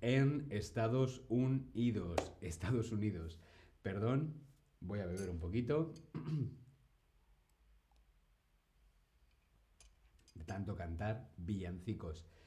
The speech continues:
Pues sí, justo veinticuatro horas después,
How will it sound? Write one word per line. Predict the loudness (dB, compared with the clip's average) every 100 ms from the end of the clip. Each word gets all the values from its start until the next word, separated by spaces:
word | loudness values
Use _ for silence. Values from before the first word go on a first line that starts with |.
| -20 -18 -14 -14 -16 _ 12
Pues | 12 12
sí, | 8 8 -2
justo | 4 8 8 8 8
veinticuatro | 8 6 6 2 4 8 8 8 6
horas | 6 4 2
después, | 0 0 8 10 10 6 -2 -12